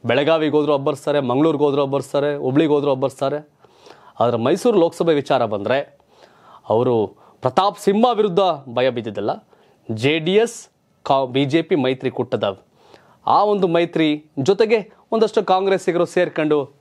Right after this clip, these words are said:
ಸೋಲ್ಸ್ಬಿಟ್ರೆ ಚಾಮುಂಡೇಶ್ವರಿ ಅವತ್ತಾಗಿದ್ದು ಅದೇ ತಾನೇ? ಕಾಂಗ್ರೆಸ್ನಲ್ಲಿನ ಕೆಲವು ಅವರ ಪಕ್ಷದ ಮೀರ್ಸಾದಿಕ್ಕಳನ್ನ ಅರ್ಥ ಮಾಡ್ಕೊಳ್ಳೋದ್ರಲ್ಲಿ ಸಿದ್ದರಾಮಯ್ಯ ಫೇಲ್ ಆಗಿ ಅವತ್ತು ಸೋತಿದ್ದು. So ಹಾಗಾಗಿ ಯತೀಂದ್ರ ಅದಕ್ಕೆ ಬಲಿಯಾಗಬಾರ್ದು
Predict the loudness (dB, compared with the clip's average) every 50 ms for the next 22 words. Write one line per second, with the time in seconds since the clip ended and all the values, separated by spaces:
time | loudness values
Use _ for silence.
0 | _ -2 0 0 0 -2 -4 -6 -4 -2 -2 -2 -2 -4 -6 _ _ _ _ _
1 | _ _ _ _ _ -2 2 2 2 2 2 2 2 2 2 2 2 2 2 2
2 | 0 0 2 2 0 2 2 2 0 0 -2 -2 -2 -6 -8 -10 _ _ _ _
3 | _ _ _ _ _ _ _ -20 _ _ _ _ _ _ _ _ _ _ _ _
4 | _ _ _ -2 0 0 0 2 2 2 0 0 0 -2 -2 0 0 0 0 0
5 | -2 -2 -6 _ _ _ _ _ _ -4 -2 -2 0 0 0 2 2 0 0 -2
6 | -2 0 0 2 2 0 -2 -2 -4 -4 -4 -4 -4 -2 0 0 0 0 0 -2
7 | -2 0 -2 -2 -2 -2 -6 -8 -2 -2 0 0 2 0 -2 -2 -2 -4 -4 -4
8 | -4 -6 -6 -6 -4 -4 -4 -2 -2 -2 -4 -4 -8 _ _ _ _ _ _ _
9 | -4 -4 0 0 0 2 2 0 0 0 0 0 0 0 2 0 0 -2 -2 -4
10 | -6 -6 -6 -6 -10 -14 -14 -16 -18 -20 -20 -20 -20 -20 _ _ -2 0 2 2
11 | 2 2 2 2 0 2 0 2 2 2 2 2 0 -2 0 0 0 2 2 2
12 | 2 2 0 0 0 0 0 -2 -4 -6 -8 -8 -10